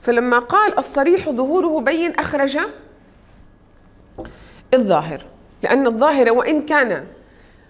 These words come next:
وضح أو معناه واضحا بصيغته، لكن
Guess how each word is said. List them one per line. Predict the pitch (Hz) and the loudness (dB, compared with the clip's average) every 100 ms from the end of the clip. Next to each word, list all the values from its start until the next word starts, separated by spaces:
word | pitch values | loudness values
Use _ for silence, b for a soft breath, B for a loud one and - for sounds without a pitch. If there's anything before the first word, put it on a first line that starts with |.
| b - | b -14
وضح | 190 226 285 339 269 | -2 0 2 0 0
أو | 226 - | 0 0
معناه | 202 208 202 233 330 277 | -2 -2 0 0 0 2
واضحا | 277 339 269 - 247 | 2 2 -2 -2 -2
بصيغته، | 247 190 226 269 254 285 294 285 262 | -2 -6 -4 -2 -2 -2 -4 -2 0
لكن | 277 285 285 | 0 0 0